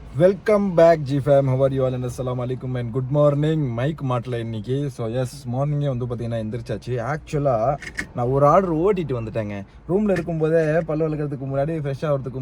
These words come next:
முன்னாடி, ஆ, சும்மா ஆட்டோ அக்செப்ட்ல போட்டு வச்சிருந்தேன். இந்த தவாரால் சலாத்துல வந்து பக்கத்துலயே இருந்ததால டக்குன்னு பத்து ரியால் ஒண்ணு தூக்கிருச்சு. "ஓடுறாக்கிது ஒரு ஓட்டம்" அப்படின்னு சொல்லிட்டு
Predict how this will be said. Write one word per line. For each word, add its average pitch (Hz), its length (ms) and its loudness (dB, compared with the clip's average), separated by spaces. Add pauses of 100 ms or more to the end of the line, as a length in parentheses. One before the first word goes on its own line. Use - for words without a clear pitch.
முன்னாடி, 143 200 -2
ஆ, 139 440 2
சும்மா 147 340 -2
ஆட்டோ 147 200 0
அக்செப்ட்ல 120 380 -6
போட்டு 120 220 -6
வச்சிருந்தேன். 113 440 -6 (160)
இந்த 123 300 -6
தவாரால் 143 440 0
சலாத்துல 120 400 -6
வந்து 117 460 -4
பக்கத்துலயே 123 460 -4
இருந்ததால 110 580 -2
டக்குன்னு 131 240 -4
பத்து 120 240 -4
ரியால் 175 140 0
ஒண்ணு 123 220 -2
தூக்கிருச்சு. 127 540 -6 (440)
"ஓடுறாக்கிது 196 640 4
ஒரு 165 120 2
ஓட்டம்" 175 460 6
அப்படின்னு 165 120 0
சொல்லிட்டு 165 480 0